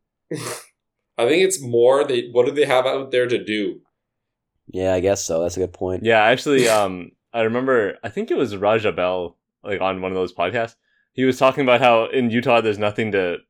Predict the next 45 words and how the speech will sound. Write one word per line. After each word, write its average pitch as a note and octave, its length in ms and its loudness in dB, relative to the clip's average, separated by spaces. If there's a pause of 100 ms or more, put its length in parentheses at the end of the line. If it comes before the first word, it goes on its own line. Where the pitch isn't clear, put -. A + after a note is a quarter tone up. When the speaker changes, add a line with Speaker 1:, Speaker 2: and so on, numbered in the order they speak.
(240)
Speaker 3:
to - 120 -10
do G#2 300 -6
after, F#2 400 -4
like, E2+ 320 -8
ten G2+ 180 -6
o'clock F#2 380 -4
at A2+ 140 -6
the, - 160 -10 (100)
when G2+ 160 -4
he G#2 80 -4
was F2+ 180 -6
there. F2+ 280 -4 (680)
And C3+ 160 2
then, C#3 320 2 (180)
on C3 140 -2
top D#3+ 200 0
of C#3+ 60 4
that, B2 160 4
all C#3 160 2
the C3 80 4
restaurants B2 460 0
would G2 100 -6
close, A2 320 -2
too. D#3 300 -4 (800)
So C#3 140 -2
these C3 180 0
got, C#3 160 2
like, C#3+ 140 4
all C#3 180 4
you D3 180 2
had D3 100 2
available A#2+ 440 2
was, G#2+ 140 -2
like, G#2 140 0
fast A#2+ 360 0
food B2+ 240 -2
for A2 120 0
you G2 160 -2
at F#2 100 -2
ten G#2+ 180 -4
o'clock. G2 440 -4
Granted, F3 320 0
this B2+ 120 -2
is, A2+ 100 -8
like, F2+ 280 -2